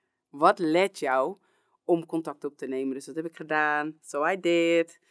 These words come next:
Dus, eh, uiteindelijk zit ik in de studio, ehm, against the odds. En ben ik hier dus op een, ja, ben, ben ik gewoon in het diepe gesprongen. En, ehm,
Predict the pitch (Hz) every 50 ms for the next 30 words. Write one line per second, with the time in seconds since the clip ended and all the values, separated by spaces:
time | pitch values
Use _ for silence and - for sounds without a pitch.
0 | _ _ _ _ _ - 175 180 190 190 175 - - 185 170 165 160 151 - -
1 | - - - 175 180 165 165 165 - - 170 - 170 - 170 160 156 151 - -
2 | 214 185 185 180 170 160 156 151 156 151 147 147 143 139 143 - _ _ _ _
3 | _ _ _ _ _ _ _ _ _ _ _ _ _ _ - - - 170 165 190
4 | 185 175 175 - 165 - - 156 151 151 151 - - - - - 165 165 156 151
5 | 147 147 143 139 139 _ _ _ _ _ _ _ _ _ _ _ _ _ - 185
6 | 180 175 170 - 190 185 170 170 160 - - 165 165 - - 165 156 151 151 147
7 | 147 147 165 - _ _ _ _ _ _ _ _ - 277 370 427 277 175 - 196
8 | 202 196 196 247 240 240 - 285 247 233 226 214 202 180 226 254 - 311 - 277
9 | - - _ 247 226 202 180 156 151 - _ _ _ _ _ _ _ _ _ _
10 | _ _ _ - - 208 202 185 175 170 170 170 165 160 156 151 143 143 139 135
11 | 131 127